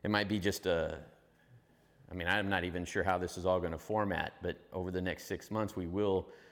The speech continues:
figure out a consistent, uh, format. And I think that a one, if I do two or three episodes a week, one episode alone is just question and answers.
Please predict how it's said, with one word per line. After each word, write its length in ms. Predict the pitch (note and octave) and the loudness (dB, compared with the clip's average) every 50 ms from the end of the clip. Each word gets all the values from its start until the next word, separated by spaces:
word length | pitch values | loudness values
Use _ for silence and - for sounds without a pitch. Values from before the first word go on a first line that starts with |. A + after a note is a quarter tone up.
| - - _ | -20 -20 _
figure 340 | - - A2 G2 F2+ F#2+ G2+ | -6 -2 0 2 4 4 4
out 160 | G2 F#2 E2 | 4 4 2
a 40 | D#2+ | -2
consistent, 600 | - F2 D#2+ - - A2 - - - D2 C2 - - - _ - - | -4 -8 -6 -4 -2 -4 -4 -4 -6 -10 -10 -10 -14 -20 _ -14 -10
uh, 260 | F#2 E2 D2+ D2+ D2 | -10 -8 -8 -8 -10
format. 580 | - - - A2+ A#2 A2+ G2 E2 D#2 D#2 C2+ - | -8 -4 -2 0 0 0 0 -2 -4 -6 -8 -10
And 240 | E2 D#2 D#2 C#2+ - - - - _ _ _ - | -10 -10 -10 -12 -14 -18 -20 -20 _ _ _ -6
I 240 | - D#2+ E2+ E2+ | -2 0 0 0
think 280 | E2 - - G2+ F#2 - | -2 -2 -4 -4 -4 -2
that 140 | - F#2 E2 | -2 -2 0
a 140 | E2 D#2+ D#2+ - - - - - - _ _ _ _ _ _ _ _ _ | 0 -2 -4 -6 -12 -20 -20 -20 -20 _ _ _ _ _ _ _ _ _
one, 680 | - E2 D#2+ E2+ F2+ F#2+ G2+ G#2+ A2 G#2+ G2+ G2 F#2 E2+ - - - - | -10 -6 -2 2 2 2 4 2 2 2 0 0 -2 -4 -10 -14 -14 -10
if 160 | - F#2 - | -10 -4 0
I 140 | G2+ F#2+ F#2 | 0 0 0
do 360 | F2 G2+ A2+ A2+ A2 G#2+ G#2 | 0 0 2 2 2 0 -2
two 640 | G2 - - - C3 B2+ B2 B2 B2 B2 B2 A#2+ | -4 -6 -4 -2 0 2 2 2 2 2 2 4
or 160 | A2+ F2+ E2 E2 | 4 4 2 0
three 320 | - - A#2+ A#2 A2+ A2+ | -2 -2 0 2 4 4
episodes 480 | A2 - - G2+ - - A2+ G#2+ G#2 F#2 | 4 2 0 -2 0 0 0 2 2 0
a 80 | G2+ | 0
week, 300 | F#2+ G2 G#2 G#2+ G#2+ G2 - | 0 2 2 0 0 -2 -6
one 380 | F#2 E2+ D2+ F2+ G2 G2+ G2+ G2+ | -8 -4 0 0 2 2 2 2
episode 440 | G2 - F#2+ F#2 - G#2+ G2+ G2 | 0 0 -2 -4 -2 0 0 0
alone 360 | F#2 F2 E2 F2 F#2 F#2+ F#2 F2 | 0 0 0 2 2 2 0 -2
is 100 | D#2+ D2+ | -4 -4
just 300 | - - F#2+ F#2 - - | -2 -2 -2 -2 -2 -4
question 380 | - - F#2 E2+ - - F#2+ | 0 0 0 0 0 -2 -2
and 120 | F#2+ F2+ F2+ | 0 0 0
answers. 520 | F2+ F#2 G2 G2+ - F2 D#2+ E2 - - | 0 0 0 -2 -2 -4 -4 -6 -8 -12